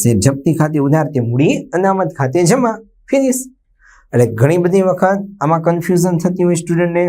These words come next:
પણ હવે તમને કન્ફ્યુઝન નહીં રહે. શેર જપ્તીના અહીંયા મળેલા સાત છે, એટલે કંપની જ્યારે ફરીથી બહાર પાડે ત્યારે વધારે ને વધારે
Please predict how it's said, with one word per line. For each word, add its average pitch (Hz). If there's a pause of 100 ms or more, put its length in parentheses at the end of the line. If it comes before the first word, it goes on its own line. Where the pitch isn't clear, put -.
પણ 139
હવે 147
તમને 156
કન્ફ્યુઝન 151
નહીં 185
રહે. 139 (460)
શેર 151 (120)
જપ્તીના 151
અહીંયા 151
મળેલા 151 (100)
સાત 208 (100)
છે, 160 (340)
એટલે 123 (100)
કંપની 156
જ્યારે 151
ફરીથી 185
બહાર 180
પાડે 175
ત્યારે 160
વધારે 151
ને 185
વધારે 170